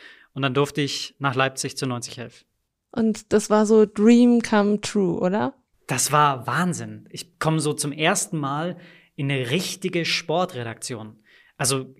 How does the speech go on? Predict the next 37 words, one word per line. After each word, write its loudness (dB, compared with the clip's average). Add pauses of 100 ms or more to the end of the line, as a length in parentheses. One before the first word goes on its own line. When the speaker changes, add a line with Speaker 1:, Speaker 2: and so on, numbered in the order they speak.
Speaker 1:
klar, -2
A -2
F -10
K -4
Max, -4
da, -2
das -8
war 0
auch -2
eine 0
richtige -6
Redaktion. -10 (460)
Aber -4
das -2
war 2
nicht -2
so -6
spezialisiert -4
auf -10
Sport. -2
Da -6
saßen -4
halt -2
nur -2
Fußball-Nerds. -6 (300)
Da -2
saßen 0
Kommentatoren. -2
Da -8
kamen -2
Leute, 0
die -10
dafür, 0
nur 0
für -8
Sport -4
kommentieren, -6